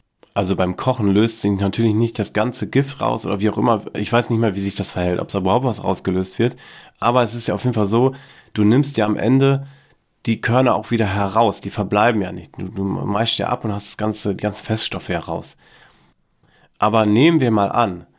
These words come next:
du würdest durch das Kochen und den ganzen Prozess das Gift zu hundert Prozent aus dem Korn extrahieren,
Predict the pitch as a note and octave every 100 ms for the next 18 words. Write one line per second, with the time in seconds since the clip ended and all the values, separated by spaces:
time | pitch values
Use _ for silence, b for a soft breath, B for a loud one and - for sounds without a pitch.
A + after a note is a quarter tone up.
0 | b b G2+ A2+ D#3 D3 A2+ - F#2 -
1 | - D3 D#3 C3+ A2+ A#2 A#2 C#3 A#2 -
2 | - B2 B2 - b b - G2 - C#3+
3 | D3 - - A2 - - B2 D3+ C#3+ C#3
4 | A#2+ - A#2 - B2+ B2+ - G#2+ C#3+ D3
5 | - B2 A2+ - B2 C3 - - - -
6 | G2+ F2 A2 C3 G2 G#2 C3+